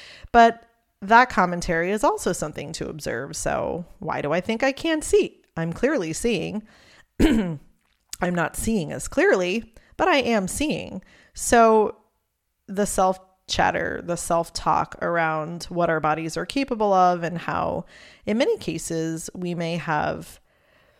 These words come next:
given up on ourselves in a sense, right? It's like, "Oh, I just wear glasses. That's always the way it's gonna be." And that's pretty much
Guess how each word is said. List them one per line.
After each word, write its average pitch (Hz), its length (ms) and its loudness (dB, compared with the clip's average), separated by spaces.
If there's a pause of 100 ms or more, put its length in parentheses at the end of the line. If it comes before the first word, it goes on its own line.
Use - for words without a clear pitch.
(600)
given 220 260 2
up 151 240 -2 (160)
on 196 140 0
ourselves 226 500 -2
in 247 80 -2
a 254 60 -4
sense, 285 480 -6
right? 175 260 -4
It's - 160 -10
like, 185 180 -6
"Oh, - 80 0
I 165 100 0
just 175 200 -6
wear 170 140 -4
glasses. 156 480 -2
That's 143 220 -6
always 160 340 -2
the 156 80 -6
way 151 120 -4
it's - 140 -8
gonna 180 160 -6
be." 240 400 -6 (380)
And 196 180 0
that's 190 260 0
pretty 285 300 0
much 185 400 -2